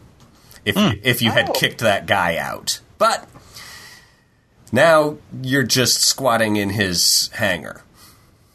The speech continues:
Speaker 2: That's a bad habit of ours.
Speaker 1: She's like, "What should I tell him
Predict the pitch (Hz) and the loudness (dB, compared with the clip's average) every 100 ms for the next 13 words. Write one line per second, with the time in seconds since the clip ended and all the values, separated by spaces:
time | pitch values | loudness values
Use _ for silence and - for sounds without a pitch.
0 | _ _ _ _ _ _ _ - - 101 | _ _ _ _ _ _ _ -16 -6 -4
1 | 85 87 85 82 78 80 82 87 - - | 2 2 2 0 -2 -2 0 0 -2 -12
2 | - - - - - 117 147 294 214 175 | -20 -18 -16 -16 -4 -2 -2 0 -2 2
3 | 285 320 262 120 - 50 - | 0 0 0 -2 -2 -12 -20